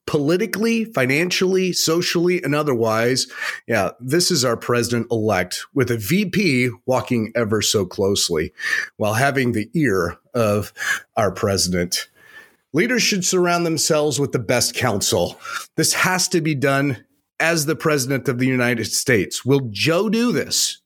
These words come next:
Is Kamala Harris at the level of this council? Are the cabinet picks and future picks? With this in mind, three verses that I just like to quote. Proverbs eleven fourteen,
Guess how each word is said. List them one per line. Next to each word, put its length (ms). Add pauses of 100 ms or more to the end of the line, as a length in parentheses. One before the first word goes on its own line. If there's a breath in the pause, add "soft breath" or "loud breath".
(140)
Is 140
Kamala 540
Harris 480
at 140
the 60
level 520
of 180
this 240
council? 720 (480 loud breath)
Are 140
the 100
cabinet 560
picks 460
and 240
future 340
picks? 480 (540 loud breath)
With 200
this 220
in 180
mind, 460 (140)
three 200
verses 500
that 120
I 120
just 260
like 180
to 80
quote. 400
Proverbs 480
eleven 400
fourteen, 640